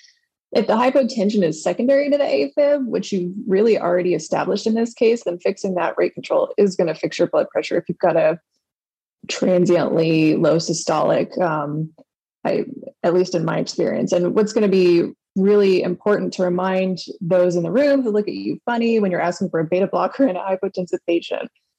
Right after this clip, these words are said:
uh, is that fact. Uh, my preference is to try two to three doses of metoprolol, five to ten milligrams I V. Uh, and if still no response, I'm gonna try an amiodarone bolus of a hundred fifty milligrams. After that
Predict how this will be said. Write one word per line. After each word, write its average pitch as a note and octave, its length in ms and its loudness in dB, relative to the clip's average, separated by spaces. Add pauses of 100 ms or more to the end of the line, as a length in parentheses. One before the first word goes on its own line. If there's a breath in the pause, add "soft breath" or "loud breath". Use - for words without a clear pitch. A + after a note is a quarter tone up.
(200)
uh, E3 300 2 (180)
is E3 300 0
that - 260 0
fact. - 320 -4 (680)
Uh, F3+ 220 2
my G#3 200 2
preference B3+ 520 2
is G3+ 360 2
to F#3+ 680 2
try F3+ 380 0
two G3+ 180 0
to G3 80 0
three G3 200 0
doses F3 360 0
of A3+ 80 0
metoprolol, A#3 800 -2 (100)
five F#3+ 200 -4
to G3 80 0
ten F#3 320 -4
milligrams F3 540 -4
I F3+ 180 2
V. F3 440 2 (460)
Uh, F3 40 0
and E3+ 280 2
if F3+ 120 2
still C4+ 180 0
no C4 120 2
response, A#3 440 -2
I'm G3+ 80 -2
gonna F#3 140 -2
try F#3+ 180 -2
an F3+ 80 -2
amiodarone F#3 560 0
bolus F3+ 340 -2
of F3+ 60 -6
a F#3 60 -6
hundred F#3 280 -2
fifty F#3 220 -2
milligrams. E3+ 580 -2 (440)
After A3+ 260 0
that A3 320 2